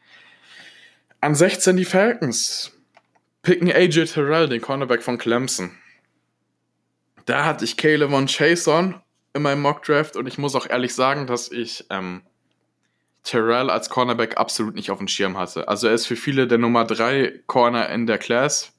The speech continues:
Für mich ist er der Nummer sechs Corner. Muss jeder für sich selbst sehen. Das National Championship Game hat ihm extrem, extrem wehgetan in seinem Draftstock, weil da ist er das ganze Spiel über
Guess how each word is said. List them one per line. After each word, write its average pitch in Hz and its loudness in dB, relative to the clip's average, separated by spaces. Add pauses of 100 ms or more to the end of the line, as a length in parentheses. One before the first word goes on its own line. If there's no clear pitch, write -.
(140)
Für - -8
mich 113 -4
ist 110 -6
er 104 2
der 104 -2
Nummer 104 0
sechs 117 -4
Corner. 151 2 (640)
Muss 120 0
jeder 113 4
für 110 0
sich 98 -4
selbst 107 0
sehen. 117 0 (920)
Das - -2
National 120 0
Championship 123 -2
Game 110 2
hat 110 0
ihm 107 -6
extrem, - 0
extrem - -4
wehgetan 104 -2
in 101 -6
seinem 98 -4
Draftstock, 101 -4
weil 90 0
da 90 0
ist 92 -4
er 87 0
das 80 -6
ganze 95 -4
Spiel 101 -2
über 98 0